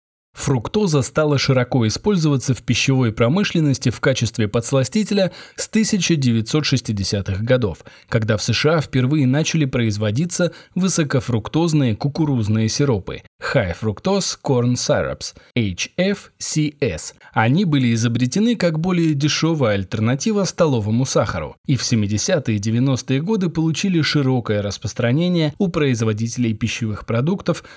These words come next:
во всём мире. В России эти сиропы известны под названиями глюкоза-фруктозный сироп, кукурузный сироп,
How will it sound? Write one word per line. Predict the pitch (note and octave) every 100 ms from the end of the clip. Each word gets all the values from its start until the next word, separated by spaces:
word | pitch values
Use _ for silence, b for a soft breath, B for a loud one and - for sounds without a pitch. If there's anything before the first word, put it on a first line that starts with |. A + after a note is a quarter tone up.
| B
во | A3+ G3+
всём | - G#2 F#2+
мире. | A2 F#2+ F2+ - _ _
В | A#2 B2
России | C3 - A3+ E3+
эти | C3
сиропы | B2+ D#3 F#3+ G#3 D#3
известны | C3 C#3+ C#3+ C3+ A#2
под | A#2
названиями | A#2 A2+ C#3+ E3 C#3+ C3+ B2+ G#2+
глюкоза-фруктозный | C3 D#3+ E3 C3+ G2+ - A2+ - G#3+ E3+ F3
сироп, | D3+ D#3+ D#3+ C#3 B B -
кукурузный | G#3+ C#3 B2 B2+ D#3+ D3 C#3
сироп, | - B2+ B2 A2